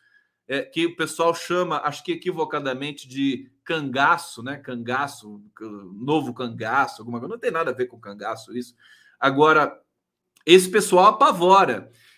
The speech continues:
E eles vão apavorar mais. Quando vão perceber que tá saindo o patrocinador deles, da violência, das milícias, das execuções, né?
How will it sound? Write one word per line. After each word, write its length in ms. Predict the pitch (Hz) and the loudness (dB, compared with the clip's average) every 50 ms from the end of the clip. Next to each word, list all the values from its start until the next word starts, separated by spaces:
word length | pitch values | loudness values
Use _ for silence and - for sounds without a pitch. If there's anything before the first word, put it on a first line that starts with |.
| _ | _
E 180 | - 147 151 170 | -2 6 8 8
eles 240 | 220 269 277 233 185 | 8 8 6 0 0
vão 180 | 170 214 247 | 2 2 4
apavorar 540 | 285 285 285 294 285 277 262 277 285 302 302 | 4 4 4 2 0 2 2 0 0 0 0
mais. 580 | 247 202 202 208 202 175 - - - - - _ _ _ _ _ _ _ _ | 2 4 4 4 4 2 -2 -8 -16 -20 -20 _ _ _ _ _ _ _ _
Quando 240 | _ 339 381 381 349 | _ -4 0 0 2
vão 160 | 302 330 320 | 2 2 2
perceber 480 | - 285 254 254 - 214 190 180 190 190 | 2 0 -2 2 2 0 4 6 4 4
que 140 | 185 190 185 | 4 0 -4
tá 160 | - 185 180 | -4 -4 -4
saindo 680 | 185 - 175 165 156 170 185 185 170 135 123 113 - - _ _ _ | 0 0 0 0 0 0 -2 -4 -4 -4 -8 -10 -10 -16 _ _ _
o 80 | 143 | -14
patrocinador 1000 | 139 - - 208 214 208 196 190 180 - - 175 170 160 143 131 120 151 170 147 123 | -8 2 2 2 2 4 0 -2 -4 -4 -8 -6 -4 -4 -6 -4 -4 -4 -4 -4 -4
deles, 380 | 120 143 175 202 190 147 127 | -2 0 0 0 0 -4 -8
da 120 | 120 139 131 | -6 -8 -8
violência, 680 | 117 131 143 131 123 120 135 165 202 208 180 - 143 | -6 -6 -6 -4 -4 -4 -6 -6 -6 -8 -8 -10 -10
das 200 | 123 127 131 120 | -8 -8 -8 -8
milícias, 840 | 120 127 127 117 117 135 180 220 226 190 - - - - - - - _ _ _ _ _ _ | -10 -12 -12 -12 -10 -10 -8 -8 -8 -10 -10 -10 -10 -12 -12 -12 -20 _ _ _ _ _ _
das 220 | 123 147 147 139 | -6 -6 -4 -4
execuções, 1200 | 156 156 143 143 165 160 - 139 131 - - - - 160 185 202 214 202 160 127 123 117 - - | -6 -6 -6 -6 -8 -8 -8 -12 -14 -14 -14 -10 -6 -6 -4 -4 -4 -4 -4 -6 -8 -10 -12 -10
né? 320 | 139 156 175 196 202 - | -4 -4 -4 -4 -4 -8